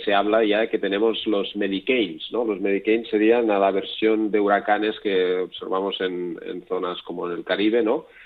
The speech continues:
Pues, ah, una cosa que un fenómeno que no se había visto nunca en el Mediterráneo, pues empezamos a ver fenómenos tipo, eh, como huracanes en el Mediterráneo, que los,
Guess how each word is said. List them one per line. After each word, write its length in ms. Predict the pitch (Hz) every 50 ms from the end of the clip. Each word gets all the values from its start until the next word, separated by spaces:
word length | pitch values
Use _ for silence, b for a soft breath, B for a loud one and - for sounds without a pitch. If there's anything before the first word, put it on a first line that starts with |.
| B B B B -
Pues, 160 | - 95 - - -
ah, 420 | 95 87 82 85 82 80 80 80 - _ -
una 240 | - 95 87 - -
cosa 220 | 104 92 - 101
que 80 | 95 92
un 120 | 95 90
fenómeno 560 | - 95 90 92 101 104 104 95 95 90 85
que 220 | 80 90 90 87 85
no 720 | 87 87 87 90 90 87 90 92 92 92 92 92 90 87
se 140 | - - 95
había 200 | 92 92 90 90
visto 300 | 90 92 92 - - 92
nunca 240 | 92 95 92 - 98
en 80 | 95
el 100 | 95 95
Mediterráneo, 560 | 95 95 90 - 104 107 117 117 120 139 151
pues 160 | - 95 - -
empezamos 440 | - - - - 92 82 92 87 95
a 60 | 90
ver 200 | 87 90 95 - b b b b b b b
fenómenos 540 | 107 95 95 90 95 95 101 101 - - -
tipo, 500 | - 107 101 104 104 104 104 104 104 - _ -
eh, 220 | - 90 90 87 87
como 280 | 92 90 90 87 87 87
huracanes 640 | 87 85 90 92 - 98 90 90 92 98 101 - -
en 140 | 92 87 87
el 220 | 85 82 82 82
Mediterráneo, 640 | 85 85 85 87 - 87 85 95 98 101 113 117 -
que 280 | - 85 82 80 78
los, 180 | 78 85 82